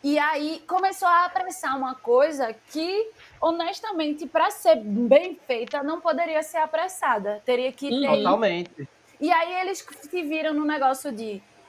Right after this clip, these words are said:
Speaker 1: "A gente tem que apressar, mas a gente não quer perder a nossa narrativa." Aí, eles começaram a manter a narrativa e encher linguiça.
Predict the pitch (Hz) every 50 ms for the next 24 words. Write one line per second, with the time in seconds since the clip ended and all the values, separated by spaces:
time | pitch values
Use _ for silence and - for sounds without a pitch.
0 | _ - 240 269 285 262 285 302 302 302 302 - 311 311 320 359 339 349 330 339
1 | 339 - 320 240 240 262 302 294 277 277 277 285 277 262 285 262 - 269 294 208
2 | - 311 269 262 - 294 294 262 247 247 247 247 262 262 285 262 269 277 311 330
3 | 330 - 240 214 180 180 185 180 - _ _ _ _ _ _ _ - - 277 294
4 | 311 311 311 320 339 - - 320 311 330 339 330 - 349 277 294 311 320 311 302
5 | 285 277 320 302 294 330 330 339 370 403 381 381 381 320 294 - 269 285 269 269
6 | 359 - - - - 285 311 339 349 330 - - _ _ 269 349 359 - - 359
7 | 294 330 381 427 523 554 392 294 254 247 - - 226 214